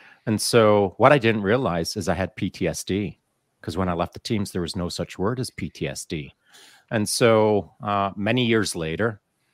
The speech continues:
my wife's sister said, "Hey, how was your sleep?" And I'm gonna, I'm gonna compress the story. I eventually said, "Yeah, 'cause I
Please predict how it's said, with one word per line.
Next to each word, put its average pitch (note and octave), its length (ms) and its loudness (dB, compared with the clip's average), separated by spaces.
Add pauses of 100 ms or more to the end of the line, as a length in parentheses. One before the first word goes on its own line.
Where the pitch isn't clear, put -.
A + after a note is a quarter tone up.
(180)
my E2+ 480 -4 (100)
wife's E2 260 -4
sister - 240 -12
said, F2 360 -4
"Hey, G#2 220 -4
how F2 140 -2
was E2 140 -6
your E2 60 -8
sleep?" D#2+ 420 -8
And C2+ 180 -12 (380)
I'm D2 180 -12
gonna, E2+ 260 -8
I'm D#2 80 -14 (100)
gonna D#2+ 160 -10
compress - 440 -10
the - 60 -10
story. D#2+ 440 -4
I D#2+ 100 -2
eventually D#2+ 400 -6
said, F#2+ 240 -8
"Yeah, A#2+ 140 -8
'cause - 180 -16
I E2+ 300 -4